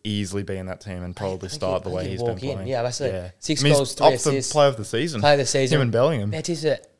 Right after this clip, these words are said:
Speaker 2: se-, eight,
Speaker 1: Yeah, they're having a
Speaker 2: seventh?
Speaker 1: good year. And they're hard to play against. Even,
Speaker 2: Pain.
Speaker 1: but, I mean, look at
Speaker 2: Pain.
Speaker 1: Barca, they
Speaker 2: I know.
Speaker 1: struggled.
Speaker 2: And i-, i-, in Europe as well, I don't know if they're in that this year, but they're always a bloody tough
Speaker 1: Mm.
Speaker 2: place to go and play. As an experienced Europa League team now as Manchester United, <laughs> we've had to go play Betis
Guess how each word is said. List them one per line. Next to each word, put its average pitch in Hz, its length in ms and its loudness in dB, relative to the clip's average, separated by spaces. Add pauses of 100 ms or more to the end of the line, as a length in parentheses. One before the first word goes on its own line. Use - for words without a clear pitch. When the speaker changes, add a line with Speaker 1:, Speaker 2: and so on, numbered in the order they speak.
(160)
Speaker 2:
se-, - 600 -12
eight, 135 320 -8
Speaker 1:
Yeah, 110 100 -4
they're 104 80 -4
having 117 160 -4
a - 40 -2
Speaker 2:
seventh? 90 40 -16
Speaker 1:
good 92 120 -6
year. 104 340 -6 (360)
And 104 100 -2
they're 104 60 0
hard 87 260 -6
to - 80 -18
play 82 280 -12
against. 80 300 -20 (400)
Even, 101 180 -10
Speaker 2:
Pain. 101 200 -10
Speaker 1:
but, 101 60 -4
I 101 40 -2
mean, 101 140 -2
look 113 140 -8
at 101 60 -10
Speaker 2:
Pain. 101 100 -4
Speaker 1:
Barca, 104 220 0
they 98 60 -6
Speaker 2:
I 95 40 -8
know. - 20 -8
Speaker 1:
struggled. 101 420 -8 (380)
Speaker 2:
And 135 160 -6
i-, 185 160 -8
i-, 160 160 -8
in 170 160 -4
Europe 123 260 -2
as 113 140 -8
well, 117 340 -8
I 127 60 -12
don't 156 80 -8
know 165 80 -8
if 127 80 -16
they're 120 140 -10
in 120 80 -10
that 117 100 -12
this 113 280 -8
year, 117 120 -8
but 110 100 -6
they're 117 100 -8
always 170 240 -6
a - 100 -10 (680)
bloody 147 280 -12
tough 113 260 -4
Speaker 1:
Mm. 98 100 -4
Speaker 2:
place 92 160 -8
to 117 80 -8
go 113 100 -6
and 110 140 -10
play. 107 160 -12 (420)
As 151 140 0
an 151 60 4
experienced 156 360 2
Europa 131 280 2
League 120 180 0
team 120 220 -4
now 113 100 -2
as 107 120 -4
Manchester 110 340 -8
United, 139 360 -2
<laughs> - 0 -
we've 143 140 4
had 151 140 4
to 160 60 2
go 147 180 6
play 135 260 6
Betis 160 240 12